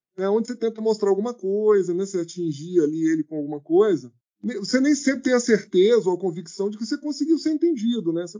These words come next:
"Pô, será que ela, ela tá me entendendo aqui, que eu tô falando com ela?" Então, achei esse momento muito, muito tocante, assim, e achei muito sensível. E eu só parei pra pensar isso depois que eu reassisti, tá, o episódio. Em mil novecentos e noventa e nove, quando eu assisti,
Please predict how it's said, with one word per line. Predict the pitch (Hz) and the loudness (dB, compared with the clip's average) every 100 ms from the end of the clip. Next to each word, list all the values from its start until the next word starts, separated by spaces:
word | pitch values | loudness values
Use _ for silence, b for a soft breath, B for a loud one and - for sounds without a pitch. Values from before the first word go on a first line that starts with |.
| 233 | -14
"Pô, | - | -12
será | 165 208 214 | -8 -6 -6
que | |
ela, | 220 175 170 | -8 -10 -8
ela | 170 | -8
tá | 170 165 | -6 -4
me | 160 | -2
entendendo | 151 135 143 147 | -2 -2 -2 -2
aqui, | 131 185 151 | -4 -6 -4
que | |
eu | 143 | -4
tô | 139 | -4
falando | 143 131 | -4 -4
com | 127 147 | -2 0
ela?" | 156 127 127 _ _ _ 170 | 0 -2 -6 _ _ _ -2
Então, | 165 | 4
achei | 214 208 220 | 6 6 4
esse | 226 | 6
momento | 226 202 208 208 | 8 8 4 2
muito, | 202 214 | -2 -2
muito | 262 226 175 185 - | -2 0 0 0 -4
tocante, | 226 226 165 156 139 | -6 -4 -2 -2 -4
assim, | 143 - | -10 -12
e | - 151 | -10 -6
achei | 147 170 | -4 -2
muito | 165 156 | -2 0
sensível. | 202 196 - 147 123 120 - 170 | -2 -2 -2 0 0 -2 -8 4
E | |
eu | 175 | 6
só | 220 | 6
parei | 220 214 | 4 4
pra | 220 226 | 2 0
pensar | 226 202 202 | 0 -2 -2
isso | 190 | -2
depois | 208 208 | -2 -4
que | 202 | -4
eu | - | -6
reassisti, | 202 196 226 - 156 | -6 -8 -14 -10 -10
tá, | 139 | -6
o | 143 | -8
episódio. | 139 143 123 120 _ | -8 -8 -8 -10 _
Em | |
mil | 160 | -4
novecentos | 175 160 170 156 | -2 -2 -2 -2
e | |
noventa | 147 143 143 | -2 -2 -2
e | |
nove, | 139 170 185 135 | -2 0 0 -4
quando | 147 135 | -6 -6
eu | |
assisti, | 131 - 190 202 | -8 -8 -6 -6